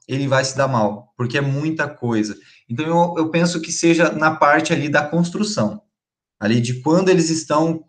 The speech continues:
é, trazendo as coisas, questionando, questionando entre eles e delegando tarefas, por exemplo. "Ah, faz isso, eu faço isso, eu faço aquilo." Tipo, separando, descentralizando. Eu acho isso, é, a,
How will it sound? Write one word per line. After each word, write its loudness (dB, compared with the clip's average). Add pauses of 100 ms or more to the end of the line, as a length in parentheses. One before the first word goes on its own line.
é, 6
trazendo 2
as 0
coisas, 0
questionando, -2
questionando 0
entre -2
eles -2 (200)
e -2
delegando 4
tarefas, 4
por -4
exemplo. -4 (260)
"Ah, 0
faz 2
isso, -4
eu -10
faço -4
isso, -6
eu -16
faço -8
aquilo." -8 (420)
Tipo, -12
separando, 2
descentralizando. 0
Eu 0
acho -2
isso, -4 (360)
é, 4
a, -2